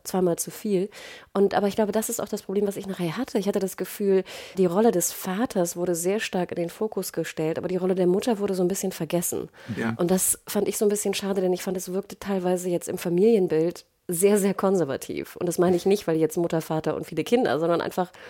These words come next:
Speaker 1: konservativ in der Rollenaufteilung teilweise.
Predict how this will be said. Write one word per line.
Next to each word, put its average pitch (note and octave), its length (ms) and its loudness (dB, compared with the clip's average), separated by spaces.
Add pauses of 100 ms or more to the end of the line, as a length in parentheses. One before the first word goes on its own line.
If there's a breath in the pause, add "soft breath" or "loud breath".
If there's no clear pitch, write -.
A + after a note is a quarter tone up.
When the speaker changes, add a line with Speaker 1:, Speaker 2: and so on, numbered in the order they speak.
(140 loud breath)
Speaker 1:
konservativ F#3+ 680 2
in E3 80 0
der E3 100 0
Rollenaufteilung D#3 760 0
teilweise. - 540 -8